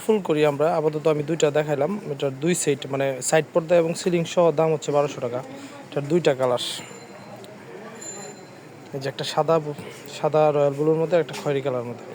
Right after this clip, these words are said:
দুইটা কালার। আরও বিভিন্ন কালার আসবে।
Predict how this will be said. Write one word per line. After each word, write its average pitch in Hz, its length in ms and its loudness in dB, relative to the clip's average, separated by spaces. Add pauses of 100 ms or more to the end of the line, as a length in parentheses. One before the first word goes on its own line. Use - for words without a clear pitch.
(680)
দুইটা 156 260 4
কালার। 143 220 4 (580)
আরও 147 160 2 (100)
বিভিন্ন 156 260 0
কালার 147 240 6
আসবে। 127 320 0